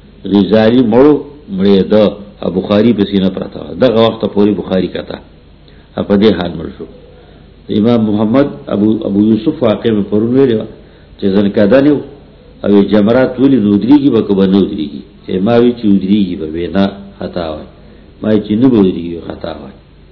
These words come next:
نو ما وی څه چل به کوي؟ وی کوم ځای کې چې او پسې بله جمره ویشته دي، نو نه به ودرېږي،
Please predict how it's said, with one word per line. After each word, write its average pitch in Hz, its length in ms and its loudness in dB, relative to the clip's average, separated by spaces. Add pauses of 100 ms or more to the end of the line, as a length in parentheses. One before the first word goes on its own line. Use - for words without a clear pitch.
نو 95 80 -6
ما 117 140 0
وی 127 120 2
څه - 140 -6
چل 90 200 -2
به 78 120 -6
کوي؟ - 220 -12 (600)
وی 107 140 2
کوم 156 220 4 (100)
ځای 107 100 2
کې 101 220 0
چې 104 220 0 (340)
او 98 100 -4
پسې 110 360 -2
بله 135 260 4
جمره 101 380 0
ویشته 92 380 -2
دي، 95 220 -2
نو 120 120 -2
نه 107 140 2
به 107 120 4
ودرېږي، 76 480 -2